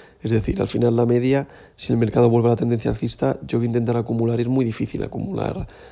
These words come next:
para llegar al millón de tokens. Pero bueno, mi objetivo es ese. Veremos a ver en cuánto plazo, tampoco me he marcado un horizonte temporal, pero simplemente quiero que sepáis,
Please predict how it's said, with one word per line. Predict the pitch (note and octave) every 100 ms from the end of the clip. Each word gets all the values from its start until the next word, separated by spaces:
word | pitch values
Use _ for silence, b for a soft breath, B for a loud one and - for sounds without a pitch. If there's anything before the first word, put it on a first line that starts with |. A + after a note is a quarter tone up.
| B _
para | - A#2+
llegar | -
al | -
millón | A2 A2
de | G#2+ G#2 G#2
tokens. | D3+ D3 -
Pero | A#2+
bueno, | A#2+ B2+ A2+
mi | A#2
objetivo | B2 B2+ C3 B2+
es | E3
ese. | - B2 A#2 b b b b _ _ _ _ - -
Veremos | A#2+ C3
a | C3+
ver | B2+
en | A#2+
cuánto | A#2+ A2+
plazo, | G#2+ C#3 E3
tampoco | - A2+ A#2+ A#2
me |
he | A#2
marcado | A2+ - C#3+ A2+ B B B -
un | C3+
horizonte | B2+ A2 C#3+ B2
temporal, | C#3+ C#3 A#2+ A#2 B2 B B B -
pero | D3
simplemente | C3 D3 E3 C#3 A#2+ A#2 A#2+ -
quiero | - C3 B2+
que | B2
sepáis, | A2 - A#2 A2+